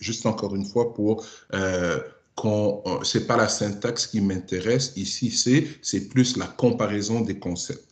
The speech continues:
Donc, allons-y. Routine. Euh, donc, routine, je vais l'appeler, tiens, add, une routine d'addition. Et ma routine, dans la présentation ici, elle, oups, dans la présentation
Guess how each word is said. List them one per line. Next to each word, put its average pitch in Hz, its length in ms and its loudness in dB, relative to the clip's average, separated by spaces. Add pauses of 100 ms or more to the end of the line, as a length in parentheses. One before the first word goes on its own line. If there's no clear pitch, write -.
Donc, 95 260 -4
allons-y. 92 640 2 (640)
Routine. 131 680 4 (960)
Euh, 87 200 -2 (160)
donc, 107 320 2 (240)
routine, 135 800 2 (120)
je 98 120 -10
vais 104 120 2
l'appeler, 101 460 2
tiens, 104 420 0 (300)
add, 92 440 2 (200)
une 98 120 -6
routine 104 400 -2
d'addition. - 640 0 (260)
Et 110 120 4
ma 107 180 4
routine, 139 640 2 (220)
dans 113 180 2
la 117 140 6
présentation 101 800 -4
ici, 139 480 2 (220)
elle, 113 420 4
oups, - 580 -10 (340)
dans 117 220 4
la 117 120 4
présentation 110 1080 -2